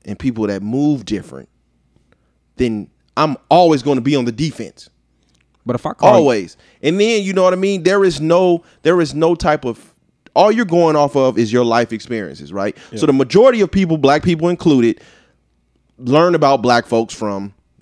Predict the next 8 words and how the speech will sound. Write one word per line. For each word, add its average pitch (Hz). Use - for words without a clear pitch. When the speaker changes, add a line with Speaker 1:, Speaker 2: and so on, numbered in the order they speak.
Speaker 1:
the 90
T 151
V 120
Speaker 3:
Mm-hmm. 87
Speaker 1:
and 117
music. 113
That's 123
it. 131